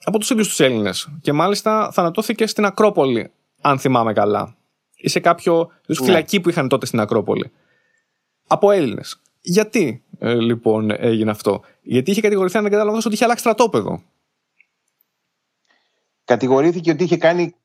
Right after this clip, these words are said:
Speaker 2: κάποια συμφωνία Ε, ε, λοιπόν, εδώ να πούμε, λοιπόν, ότι τι γίνεται. Υπήρχε στη, κυρίως στην κεντρική Ελλάδα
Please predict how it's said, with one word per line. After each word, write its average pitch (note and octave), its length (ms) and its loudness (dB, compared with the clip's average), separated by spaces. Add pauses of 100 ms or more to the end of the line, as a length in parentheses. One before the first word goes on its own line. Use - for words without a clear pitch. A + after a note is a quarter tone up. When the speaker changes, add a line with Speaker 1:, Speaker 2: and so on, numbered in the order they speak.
(100)
Speaker 2:
κάποια D#3 320 -2
συμφωνία C3+ 920 0 (560)
Ε, A2 600 2 (280)
ε, A2 260 -4
λοιπόν, C3 280 0
εδώ B2+ 160 0
να E3 140 2
πούμε, E3 220 0
λοιπόν, C#3+ 220 0
ότι D3+ 200 -4
τι C3+ 100 -6
γίνεται. A2+ 460 -2 (300)
Υπήρχε E3 420 2
στη, A2+ 840 2 (540)
κυρίως D3 500 2
στην - 140 -8
κεντρική G#2 840 0
Ελλάδα G2+ 640 2